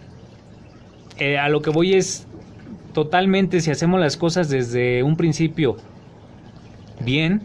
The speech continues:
nos vamos a evitar el gastar más, el invertir más tiempo y, pues, las tristezas o las pérdidas, ¿no? Eso es lo que hay que de-, recalcar aquí. Y se ve reflejado en que, en que nuestro pez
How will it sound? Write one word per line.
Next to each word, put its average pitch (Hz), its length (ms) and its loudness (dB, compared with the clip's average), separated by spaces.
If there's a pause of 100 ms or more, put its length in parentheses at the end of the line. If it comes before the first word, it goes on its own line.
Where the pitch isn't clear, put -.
(120)
nos 135 180 -2
vamos 151 300 2
a 147 40 0
evitar 139 460 -4 (300)
el 113 760 -2
gastar 120 380 -6
más, 185 640 -2
el 120 160 -4
invertir 120 400 -2
más 123 180 -4
tiempo 185 580 0 (160)
y, 120 160 -6
pues, 120 200 -2
las 117 180 -4
tristezas 180 880 -2 (640)
o 123 120 -4
las 117 180 -2
pérdidas, 113 520 0
¿no? 151 180 -2
Eso 180 160 -2
es 165 80 0
lo 151 180 0
que 123 340 -2 (260)
hay 156 180 -2
que 156 180 -2
de-, 147 200 0
recalcar 123 460 -4
aquí. 113 260 -8 (300)
Y 165 80 0
se 175 120 0
ve 180 80 2
reflejado 190 600 2
en 185 80 4
que, 185 240 0
en 147 80 2
que 139 100 -2
nuestro 135 400 -2
pez 165 320 0